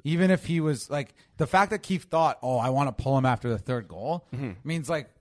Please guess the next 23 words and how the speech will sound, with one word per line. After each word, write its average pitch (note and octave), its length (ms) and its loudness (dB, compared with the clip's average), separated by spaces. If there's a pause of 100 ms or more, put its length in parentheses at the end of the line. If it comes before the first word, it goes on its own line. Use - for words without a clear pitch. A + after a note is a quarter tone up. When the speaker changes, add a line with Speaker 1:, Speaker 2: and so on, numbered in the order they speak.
(360)
Speaker 1:
well, D3+ 160 -2
then D3 160 -2
why E3 200 4
is D#3+ 140 -2
he, D3+ 160 -6
I C#3 100 0
get E3 140 0
what C#3+ 80 0
you're C#3 100 0
saying, C#3 240 -6
why D3+ 200 0
is C#3+ 60 -4
he C#3 60 -8
starting D#3+ 300 0
in C#3+ 60 -2
the C3 60 -4
first - 280 0
place B2+ 160 0
then B2+ 100 2
if A#2 80 -2
that's, C3+ 240 0
like, C#3 160 -2
a A#2+ 160 -2